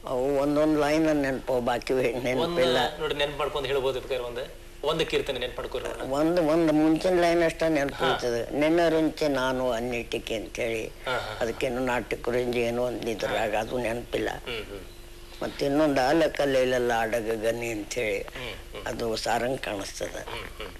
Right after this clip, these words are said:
Speaker 2: ಆಮೇಲೆ ಒಂದ್ಸಲ ಮನೆಗೆ ಅಬ್ದುಲ್ ಕರೀಂ ಖಾನ್ ಸಾಹೇಬ್ರು
Speaker 1: ಹೌದು,
Speaker 2: ಬಂದಿದ್ರಂತೆ.
Speaker 1: ಹೌದು, ಹೌದು.
Speaker 2: ಅಂಬಕರ್ ಹಾಡ್ತಿದ್ರಂತೆ. ನಿಮ್ಮನ್ನ ನೋಡು ಅಂದ್ರಂತೆ, "ಕ್ಯಾ ಬೇಟಿ, ಗಲಾ ಬಹುತ್ ಅಚ್ಛಾ ಹೈ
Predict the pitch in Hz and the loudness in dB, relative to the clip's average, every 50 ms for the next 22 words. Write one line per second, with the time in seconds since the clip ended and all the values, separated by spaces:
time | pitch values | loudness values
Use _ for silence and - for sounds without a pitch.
0 | - - - - - - - - - - - - - - - - 156 165 165 165 | -16 -16 -16 -16 -16 -16 -16 -16 -16 -14 -14 -16 -16 -10 -6 -4 -2 -2 0 0
1 | 160 160 156 151 143 139 135 135 - - - 165 170 160 - 185 180 175 151 139 | 2 2 2 2 2 0 0 -4 -6 -4 -2 -2 -2 0 0 2 2 4 4 2
2 | - - - - 139 131 139 160 156 131 120 113 - - - - - - - - | 0 -4 -8 -6 -4 -2 0 0 0 0 -2 -2 -2 -6 -10 -14 -16 -18 -18 -18
3 | - - - 143 139 135 170 160 139 147 143 143 135 - - 143 131 - 120 117 | -18 -6 -4 -4 -2 0 -2 -2 0 0 0 0 0 -2 -6 -8 -6 -4 -2 -2
4 | 127 - - 147 120 - - - - 131 - - - - - - - - - - | -2 0 0 -2 -2 -2 -2 -2 -2 -2 -2 -4 -6 -6 -8 -8 -8 -10 -14 -16
5 | - - - - - - - - 135 139 139 135 - - - 120 127 127 - 123 | -18 -18 -18 -18 -18 -18 -8 -6 -4 -4 -2 0 0 0 2 2 0 0 -2 -4
6 | 110 113 104 101 92 95 98 104 - - - - - - - - - - - - | -6 -6 -6 -6 -8 -10 -10 -10 -10 -12 -16 -18 -18 -18 -18 -18 -18 -18 -14 -8
7 | - 165 160 165 165 170 156 151 147 139 139 135 127 - 143 143 147 135 120 - | -6 -4 -2 0 0 2 2 2 2 2 0 0 0 0 0 0 0 0 -2 -6
8 | - - - - - - - - - - - - 151 147 139 139 139 139 147 139 | -12 -14 -16 -18 -18 -18 -18 -18 -18 -16 -4 0 2 4 4 4 2 2 2 2
9 | 143 143 139 - - - - - - - - - - - 135 135 143 135 131 147 | 0 0 -2 -4 -12 -16 -18 -18 -18 -18 -18 -12 -2 0 4 4 4 4 4 2
10 | - 147 123 - - - 151 143 - 127 135 131 | 2 2 0 0 0 0 0 2 2 2 0 -2